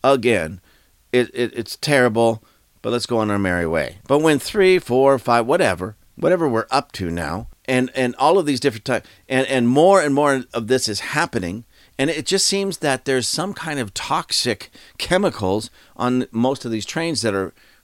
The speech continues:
derailing. I begin to raise not just one eyebrow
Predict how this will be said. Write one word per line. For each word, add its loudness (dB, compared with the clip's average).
derailing. 2
I 4
begin 0
to 0
raise 2
not -4
just -8
one -2
eyebrow 0